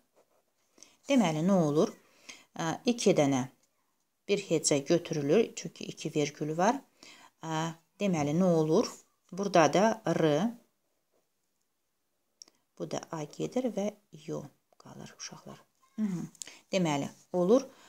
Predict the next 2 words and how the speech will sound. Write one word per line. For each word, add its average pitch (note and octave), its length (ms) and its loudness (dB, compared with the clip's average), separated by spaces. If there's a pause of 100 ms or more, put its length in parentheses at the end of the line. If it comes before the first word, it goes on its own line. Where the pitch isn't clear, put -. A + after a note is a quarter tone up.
(220)
Karaleva. E3 960 8 (2250)
Karaleva. D3+ 960 -2